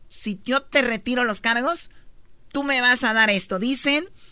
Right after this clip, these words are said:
que tendrá que pagar un departamento de ocho millones de pesos,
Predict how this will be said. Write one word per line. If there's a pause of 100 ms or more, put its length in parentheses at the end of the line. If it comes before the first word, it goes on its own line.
(120)
que
tendrá
que
pagar
un
departamento
de
ocho
millones
de
pesos,